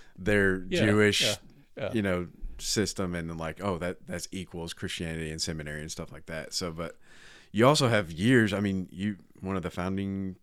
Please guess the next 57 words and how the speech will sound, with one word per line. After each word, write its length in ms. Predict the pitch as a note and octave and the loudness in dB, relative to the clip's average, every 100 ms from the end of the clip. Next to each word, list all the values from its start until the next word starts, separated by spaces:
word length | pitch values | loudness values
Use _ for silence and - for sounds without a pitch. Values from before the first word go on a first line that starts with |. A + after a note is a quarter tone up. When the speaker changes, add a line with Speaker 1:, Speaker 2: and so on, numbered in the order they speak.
| _ | _
Speaker 1:
people 440 | A2 F#2+ G2 F#2 | -8 -4 -2 -2
at 140 | F2+ D2+ | -2 -4
New 120 | F#2+ | -6
Vision 260 | F2 F2+ F2+ | -4 -6 -6
from 200 | - F#2 | -6 -4
Speaker 2:
Yeah, 180 | F2 - | 0 2
Speaker 1:
the 60 | |
late 140 | F#2+ F#2+ | 2 2
Speaker 2:
yeah, 60 | F#2 | 2
Speaker 1:
eighties, 380 | F#2 F#2 - F#2+ | 2 0 -2 -2
right? 180 | F#2 | -2
Speaker 2:
yeah, 60 | E2 | -2
Speaker 1:
Like, 180 | F2 G#2+ | -6 -2
you 60 | |
have 80 | G#2+ | -2
Speaker 2:
yeah. 60 | G2 | 0
Speaker 1:
years 160 | A2+ A2+ | 0 0
of 80 | G2+ | -2
experience 580 | - - G2+ G2+ F#2 - - | -4 -6 -4 -4 -6 -14 -16
Speaker 2:
Yeah. 60 | B2 B2 - | -12 -12 -10
Speaker 1:
spending 400 | - - A2+ G#2+ | -6 2 4 4
time 200 | G#2 G2+ | 2 -2
with 120 | F#2 | -2
Jesus, 420 | D#2+ F2 F#2+ F2+ E2+ | -4 -6 -4 -6 -6
and 260 | F#2 F2+ F#2 | -4 -4 0
you 80 | B2 | 0
were 60 | |
talking 260 | A#2+ C#3 D#3 | 0 -2 -2
about, 320 | G#2 F2+ F2+ | 0 0 0
I 80 | - | -2
wanna 160 | C3 C3 | 0 2
go 80 | G#2 | 2
back 180 | F2+ - | 0 -2
to 80 | D#2+ | -6
that. 240 | D#2 D2 - | -6 -6 -8
Speaker 2:
Okay. 240 | C#3 - A2+ - | -8 -8 -12 -6
Speaker 1:
Uh, 140 | F#2 | -6
j-, 200 | F2 - - | -4 -6 -2
we've 120 | A2 | 2
got 180 | A2 - | 2 2
time. 240 | E2 C2+ - | -6 -6 -6
So 160 | - | 2
Speaker 2:
Okay. 240 | D#3 D#3 - - - | 4 4 -2 -6 -16
Speaker 1:
you've 480 | - A2+ C#3 C#3 C3+ | 2 6 8 6 4
been 140 | B2+ C#3 | 2 2
in 100 | A#2 | 2
ministry 360 | C3 C3+ B2 | 2 0 -2
for 100 | - | 0
a 40 | G#2+ | 0
long 140 | A2 | 0
time, 600 | A#2+ A#2 A#2 A#2 A#2 A2 | 0 -2 0 0 -4 -8
you 120 | - G2 | -8 -4
know, 240 | F#2+ F#2+ | -2 -2
kind 180 | - G#2 | -4 -8
of 80 | - | -4
father 300 | F#2 F#2+ F#2+ | -4 -2 -4
figure 680 | - F#2+ G2 G2 G2 F#2+ | -4 -4 -2 0 0 -2